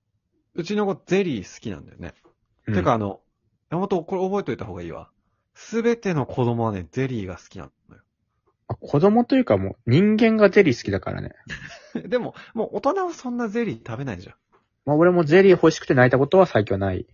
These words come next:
Speaker 1: そうだよね。ゼリー買うことないじゃん。
Speaker 2: ゼリー買わない。
Speaker 1: あのー、だからもうゼリーあんま売ってないんだけど、あの、ちっちゃい頃食べたさ、ほんと一口サイズの。
Speaker 2: こんにゃくゼリー？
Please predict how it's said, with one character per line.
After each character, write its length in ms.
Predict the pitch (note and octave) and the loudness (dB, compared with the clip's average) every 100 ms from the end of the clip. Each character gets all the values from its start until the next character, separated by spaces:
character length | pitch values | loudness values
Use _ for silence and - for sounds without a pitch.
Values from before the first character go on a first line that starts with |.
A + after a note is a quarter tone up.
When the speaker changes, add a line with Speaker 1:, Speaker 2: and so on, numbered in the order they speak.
| _ _ | _ _
Speaker 1:
そ 220 | - F3+ | -8 -8
う 40 | |
だ 100 | - | -6
よ 60 | - | -10
ね。 240 | F#2 A2+ _ _ | -14 -16 _ _
ゼ 160 | C3+ E3+ | -10 -6
リ 160 | B2+ | -6
ー 40 | G2 | -6
買 160 | B2+ | -8
う 80 | A2+ | -8
こ 120 | A#2 | -8
と 100 | A2+ | -12
な 140 | E2+ E2+ | -10 -12
い 40 | |
じ 100 | - | -12
ゃ 40 | _ | _
ん。 20 | _ _ _ _ | _ _ _ _
Speaker 2:
ゼ 100 | - | -2
リ 60 | A2 | 0
ー 20 | |
買 120 | G#2+ | 2
わ 100 | G2 | 0
な 180 | F#2 F#2 | 0 -6
い。 100 | - _ _ _ _ _ _ | -10 _ _ _ _ _ _
Speaker 1:
あ 120 | G#2+ | -10
の 600 | G#2 G2 G2 F#2+ F#2+ G2 _ _ - | -6 -6 -6 -6 -8 -12 _ _ -12
ー、 40 | |
だ 60 | C3+ | -6
か 80 | A#2 | -6
ら 60 | |
も 120 | F#2+ F#2 | -6 -6
う 40 | |
ゼ 140 | C#3 | -6
リ 140 | C#3+ G#2 | -6 -8
ー 80 | A2 | -10
あ 40 | |
ん 80 | B2+ | -8
ま 80 | B2+ | -8
売 40 | |
っ 20 | |
て 120 | - | -6
な 60 | D3+ | -6
い 40 | |
ん 20 | C3 | -6
だ 80 | |
け 80 | F#2 | -8
ど、 100 | F#2 | -8
あ 20 | |
の、 200 | F2 F2+ - _ | -8 -10 -14 _
ち 120 | - | -20
っ 60 | - | -4
ち 80 | |
ゃ 60 | G#3+ | -4
い 60 | F3+ | -2
頃 180 | A2 F#2+ | -4 -4
食 120 | G2+ | -8
べ 60 | G#2+ | -10
た 140 | - | -14
さ、 300 | - F2 - _ _ _ | -10 -10 -10 _ _ _
ほ 140 | D3+ | -14
ん 40 | |
と 160 | D3+ - | -12 -12
一 240 | - D#3+ | -8 -6
口 260 | D3 - D3 | -8 -6 -8
サ 200 | - D3+ | -2 -2
イ 80 | A#2+ | -2
ズ 100 | G2 | -8
の。 220 | F#2 - _ _ _ _ | -16 -18 _ _ _ _
Speaker 2:
こ 140 | _ B2 | _ 0
ん 40 | |
に 80 | A#2+ | 0
ゃ 40 | |
く 120 | A2+ A#2 | 4 4
ゼ 100 | G#2+ | 4
リ 180 | |
ー？ 40 | G2 | 0